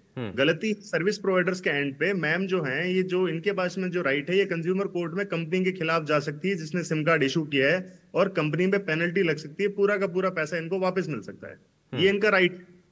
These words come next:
Speaker 2: क्योंकि इसके अंदर इनके साइड से कोई गलती नहीं है।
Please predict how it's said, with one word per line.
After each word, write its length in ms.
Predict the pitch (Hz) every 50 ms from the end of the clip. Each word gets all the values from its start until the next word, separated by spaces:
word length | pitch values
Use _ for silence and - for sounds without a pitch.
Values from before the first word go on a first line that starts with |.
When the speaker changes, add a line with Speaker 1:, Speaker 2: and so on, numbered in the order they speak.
| _ _ -
Speaker 2:
क्योंकि 220 | 170 180 180 208
इसके 200 | 196 190 190 -
अंदर 200 | 196 202 208 208
इनके 300 | 175 170 170 180 185 226
साइड 220 | 202 196 190 190 185
से 100 | 202 202
कोई 200 | 202 214 214 202
गलती 260 | 170 156 143 143 135
नहीं 180 | 113 98 92
है। 320 | 87 87 - - _ _